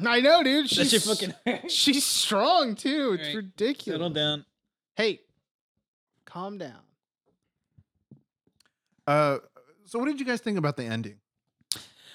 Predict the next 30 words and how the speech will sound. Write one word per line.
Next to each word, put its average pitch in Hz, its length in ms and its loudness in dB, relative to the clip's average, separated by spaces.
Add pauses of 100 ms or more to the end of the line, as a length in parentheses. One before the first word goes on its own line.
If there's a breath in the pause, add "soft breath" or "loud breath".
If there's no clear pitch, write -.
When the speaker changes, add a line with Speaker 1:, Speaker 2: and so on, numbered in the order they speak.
(160 loud breath)
Speaker 1:
Well, 320 440 2
it 320 200 0
feels 392 420 0
kind 294 300 0
of 220 100 0
weird 185 600 -2
'cause 202 180 -2
it's 233 160 -8
like, 233 240 0
is 233 140 -2
she 254 200 -2
gonna 269 260 0
do 247 180 -4
bad 214 420 -2
things 247 340 -4
with 240 120 -6
the 226 120 -6
invisibility 226 760 -2 (120)
Speaker 3:
See, - 140 -2
Speaker 1:
suit, 466 120 6
Speaker 3:
that's 523 280 2
what 240 120 2
I 269 180 6
Speaker 1:
or 196 80 -2
Speaker 3:
thought, 277 240 0
too. 269 400 -4 (280)
Speaker 2:
Ellie 127 240 6
was 123 160 4
confused, 117 500 2
too. 110 480 2